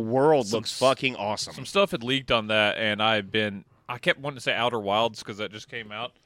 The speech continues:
Speaker 2: and I was like, "That's not right." And then it was like, "Outer Worlds." I was like, "Damn it, that's
Speaker 1: This
Speaker 2: why."
Speaker 1: was,
Speaker 2: I was
Speaker 1: well,
Speaker 2: thinking
Speaker 1: wasn't
Speaker 2: that.
Speaker 1: this also the game that they showed very briefly at the Game Awards last year?
Speaker 2: Yes.
Speaker 1: And I was like, "Oh, that looks just like Fallout."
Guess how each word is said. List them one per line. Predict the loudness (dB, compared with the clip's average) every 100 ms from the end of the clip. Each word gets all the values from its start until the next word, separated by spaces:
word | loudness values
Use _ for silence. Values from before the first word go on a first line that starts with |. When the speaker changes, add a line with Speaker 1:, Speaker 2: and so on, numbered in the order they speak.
| -20 _ -14 -8
Speaker 2:
and | -2
I |
was | -2
like, | -2 -2
"That's | -2 -2
not | -6 -4
right." | -4 -4 -6
And | -8 -6
then | -6
it |
was | -6
like, | -6 -4
"Outer | -4 -2
Worlds." | -4 -6
I | -8
was |
like, | -6
"Damn | 6 6 6
it, | 0
that's | 0 2
Speaker 1:
This |
Speaker 2:
why." | 2 2
Speaker 1:
was, | -2
Speaker 2:
I |
was | 2
Speaker 1:
well, | 4
Speaker 2:
thinking |
Speaker 1:
wasn't | 4 4 2
Speaker 2:
that. |
Speaker 1:
this | 4
also | 4 4 2
the | 4
game | 4 4 2 0
that | -2 0
they | 0 0
showed | 0 -2 4 6 6 4 0 -4 _ _ _ _ _ _
very | -18 2 4 6 2
briefly | 0 -2 -2 0 4
at | 2 2
the |
Game | 2 2
Awards | 4 2 2 2
last | 2 2 0
year? | -2 -2 -6
Speaker 2:
Yes. | -6 -6 -10 -20 -20 _
Speaker 1:
And | 6 8
I | 6
was | 6
like, | 4 4 -2 _
"Oh, | 4
that | 4 4
looks | 2 2
just | -2 2
like | 0
Fallout." | 2 4 6 4 0